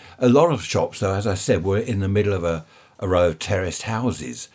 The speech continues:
I know in my town there's a, a garage.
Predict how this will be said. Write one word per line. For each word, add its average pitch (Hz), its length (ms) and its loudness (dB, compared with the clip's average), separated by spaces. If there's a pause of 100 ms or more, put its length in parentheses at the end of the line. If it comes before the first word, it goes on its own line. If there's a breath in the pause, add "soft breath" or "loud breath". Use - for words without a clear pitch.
(180 loud breath)
I 90 160 0
know 101 340 2
in 90 400 -6
my 90 220 -4
town 76 560 -8 (240 loud breath)
there's 90 200 -2
a, 85 200 0
a 95 80 -4
garage. 117 720 -2